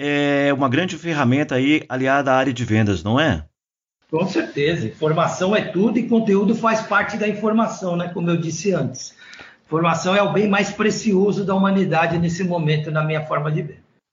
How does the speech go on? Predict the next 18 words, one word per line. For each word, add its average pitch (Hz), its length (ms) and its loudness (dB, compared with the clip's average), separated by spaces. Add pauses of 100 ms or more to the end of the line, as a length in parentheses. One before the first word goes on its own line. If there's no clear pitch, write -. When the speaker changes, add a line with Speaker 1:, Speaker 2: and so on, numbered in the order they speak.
(100)
Speaker 1:
Jonas, 202 420 2
nós 202 220 0
temos 208 300 -2
uma 190 120 0
informação 160 520 0
que - 80 -6
chegou 156 260 4
aqui 151 180 -2
à 151 60 0
nossa 151 300 0
redação 139 460 0
do 123 120 4
Mundo 123 300 4
R 113 140 2
H 113 320 0
nos 120 200 0
últimos 113 360 -2
dias, 135 440 0